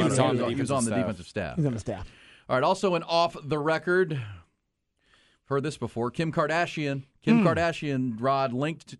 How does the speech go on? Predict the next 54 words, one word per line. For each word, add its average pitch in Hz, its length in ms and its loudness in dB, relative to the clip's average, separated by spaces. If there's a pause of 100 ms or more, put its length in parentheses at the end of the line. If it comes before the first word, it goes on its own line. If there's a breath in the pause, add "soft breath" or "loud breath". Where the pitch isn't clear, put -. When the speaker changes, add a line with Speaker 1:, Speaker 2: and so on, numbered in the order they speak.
Speaker 1:
to 151 180 -2
another 165 520 0 (300 loud breath)
professional 165 500 -2
athlete. 123 500 -6 (100)
Speaker 3:
Hey, 110 120 2
man, 101 160 0
she - 140 -4
likes 113 180 0
some 120 120 0
athletes. 117 800 -4
Speaker 1:
What 113 80 -8
do 107 60 -2
we 95 40 -4
got? 92 120 -4
Chris 123 220 -4
Humphries, 139 380 -4
James 104 240 -6
Harden. 123 760 0 (400)
Just 107 140 -18
keep 127 120 -6
going 120 180 0
down 120 140 0
the 113 60 0
Speaker 3:
Well, 165 100 6
Speaker 1:
list. 185 80 6
Speaker 3:
James 185 120 2
Harden 196 240 2
was 170 160 2
Khloe. 160 420 2 (580)
Speaker 1:
Oh, 101 80 -4
really? 160 340 -2 (720)
I 107 40 -8
Speaker 3:
Right? 147 100 4
Speaker 1:
get 175 80 4
him 214 60 -2
confused. 90 560 -8 (280 loud breath)
Speaker 3:
Yeah, 160 100 2
James 165 200 2
Speaker 1:
She 156 60 4
Speaker 3:
Harden 165 180 4
Speaker 1:
is 156 60 -2
Speaker 3:
was 147 100 2
Speaker 1:
apparently 139 600 0
Speaker 3:
Khloe. 101 100 -6
Well, 196 100 8
they, 214 140 6
Speaker 1:
dating 127 80 0
Speaker 3:
well, 165 340 4
he, 190 120 4
she 247 140 2
was 226 140 4
Chris 208 260 2
Humphries. 165 1000 2
Yeah. 120 200 -4